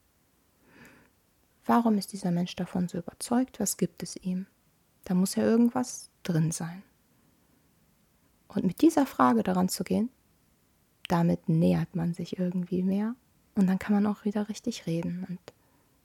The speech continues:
das fände ich sehr schön. Und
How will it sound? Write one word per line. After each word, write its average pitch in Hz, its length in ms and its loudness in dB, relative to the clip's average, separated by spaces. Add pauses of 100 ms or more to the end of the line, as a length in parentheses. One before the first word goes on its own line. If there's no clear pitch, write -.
das - 240 -2
fände 190 240 0
ich - 100 -10
sehr 165 160 -8
schön. - 240 -14 (2250)
Und 185 540 0